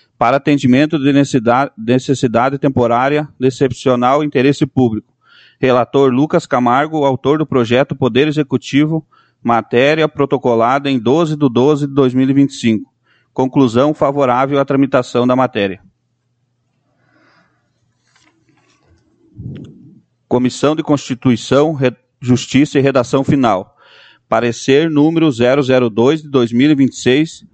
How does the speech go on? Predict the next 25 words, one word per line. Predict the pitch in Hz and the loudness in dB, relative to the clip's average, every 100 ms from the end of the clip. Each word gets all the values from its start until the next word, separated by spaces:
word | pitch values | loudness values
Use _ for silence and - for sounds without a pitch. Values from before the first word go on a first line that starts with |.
| - | -4
ao | 120 | -2
projeto | - 123 113 127 147 | 0 0 2 0 0
de | 135 120 | 0 0
lei | 127 143 151 _ _ _ - | 2 2 -2 _ _ _ -2
número | 131 151 147 | 0 2 2
dois | 139 131 123 | 2 2 2
mil | 117 131 175 | 2 2 2
quinhentos | - 135 143 | 0 0 0
e | 151 | -2
setenta | 135 123 123 | -2 0 0
e | |
nove | 120 123 131 | 2 0 0
de | 127 | 0
dois | 131 | 0
mil | 123 135 | 2 0
e | 135 | 0
vinte | 143 | -2
e | 131 | -4
cinco. | - 110 - - _ _ _ _ - | -2 -2 -4 -18 _ _ _ _ -4
Autoriza | 120 123 135 135 185 185 | -4 0 0 2 2 0
o | |
Poder | 175 151 139 | 0 0 0
Executivo | 160 147 143 131 - 147 151 | 0 0 0 -2 0 0 2
a | |
contratar | 139 143 135 120 123 131 151 | 0 0 0 0 0 0 -2